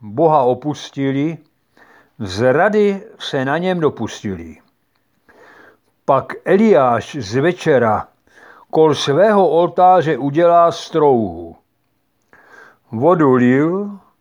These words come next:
až strouhu po okraj naplnil. Hospodin tu oběť přijal. Oheň z nebe vodu vysál. Oběť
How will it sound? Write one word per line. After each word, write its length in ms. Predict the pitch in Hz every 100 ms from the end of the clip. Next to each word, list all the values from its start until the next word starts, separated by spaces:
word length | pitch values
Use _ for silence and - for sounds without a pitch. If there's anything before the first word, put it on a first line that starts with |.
| _ _ _ _ -
až 180 | 143 -
strouhu 720 | - 135 170 247 214 156 120
po 240 | 143 196
okraj 500 | 202 165 175 170 160
naplnil. 720 | 135 - 107 98 87 80 - _ _ _ _ _ _ _ _ _ _ _ - _
Hospodin 1160 | _ 95 110 147 - - 185 165 190 190 196 190 _ _ _ _
tu 160 | 127 120
oběť 540 | 151 139 147 147 120
přijal. 760 | - - 123 110 101 101 107 104 _ _ _ _ _ _ - - - _ _ _
Oheň 540 | - 247 175 151 143 120
z 200 | 107 123
nebe 340 | 170 170 143
vodu 320 | 143 151 139
vysál. 840 | 120 113 - 104 104 107 104 98 101 _ _ _ _ _ _ - - - _ _
Oběť 720 | - 196 165 160 165 165 101